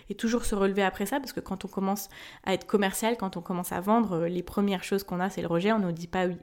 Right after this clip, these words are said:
oui tout de suite. Et elle a appris comment gérer son propre business parce qu'elle était indépendante dans ce, dans ce commerce de marketing de réseau. Et, euh, en fait, ce qu'elle dit, c'est que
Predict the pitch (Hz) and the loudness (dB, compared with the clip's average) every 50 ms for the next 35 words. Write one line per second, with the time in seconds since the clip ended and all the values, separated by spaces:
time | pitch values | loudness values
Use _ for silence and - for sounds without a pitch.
0 | - - - 196 220 233 220 - 202 190 - - 247 269 269 - - - - - | -10 -2 2 4 6 6 4 2 -2 -6 -2 -2 -2 -2 -2 -6 -16 -18 -18 -16
1 | - - - - - - - - - - - - - - - 226 262 285 - - | -16 -16 -16 -18 -18 -18 -18 -18 -18 -18 -20 -20 2 6 10 10 10 10 8 6
2 | 196 185 170 170 170 170 - - 254 262 - - 202 202 220 233 214 202 214 208 | 4 4 4 2 2 0 0 2 2 2 2 2 2 4 4 4 4 2 2 0
3 | 196 185 - - 208 196 - - 208 196 202 196 202 185 185 - - - - - | 0 -2 0 0 0 0 2 0 0 0 0 0 -2 -2 -4 -6 -8 -10 -6 -4
4 | 190 185 185 190 - - 208 202 208 202 - 180 175 185 208 254 262 262 - - | -2 -2 -2 -2 0 2 4 4 4 2 0 -2 0 2 4 2 2 2 -2 -8
5 | - 185 180 180 - - - 180 175 170 170 - - - - - - - - - | -8 -6 -6 -8 -8 -8 -6 -4 -2 -2 -2 -4 -4 -6 -8 -10 -12 -14 -14 -12
6 | - - 180 175 - - - 190 196 196 190 190 185 180 180 175 - - 190 196 | -10 -10 -10 -10 -8 -6 -4 -2 -2 -2 -2 -4 -4 -4 -4 -6 -6 -8 -8 -6
7 | - 196 190 180 180 170 170 170 190 226 262 - - - - - _ _ _ _ | -4 -2 -2 0 0 0 0 0 0 0 -2 -4 -10 -20 -20 -20 _ _ _ _
8 | _ _ _ _ _ - - - - - - - - - - - - - 214 233 | _ _ _ _ _ -20 -20 -20 -18 -16 -14 -14 -14 -14 -16 -2 2 6 6 6
9 | 262 285 - - 202 190 185 185 180 180 175 170 175 175 - - - - - 196 | 6 6 4 4 4 4 4 4 4 2 2 0 0 -2 -4 -8 -12 -8 -4 -2
10 | 196 185 - 247 262 254 - - - 202 190 185 175 170 196 226 262 269 269 - | -2 2 4 2 2 2 0 -4 0 2 2 4 2 0 0 2 2 2 2 2
11 | 202 196 196 - 214 208 208 196 - | 0 0 0 2 4 6 6 6 4